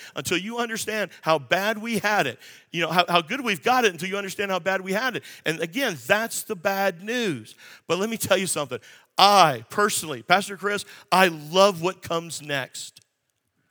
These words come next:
Because after that long list, Paul says this,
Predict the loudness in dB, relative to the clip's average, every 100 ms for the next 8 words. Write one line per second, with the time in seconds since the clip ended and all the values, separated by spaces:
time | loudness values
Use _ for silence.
0 | _ _ _ _ -4 0 4 2 2 0
1 | 0 -2 -4 0 -2 -2 -2 0 0 -4
2 | -14 -16 _ _ _ _ _ 2 2 4
3 | 0 -2 -2 -4 -4 -8 -14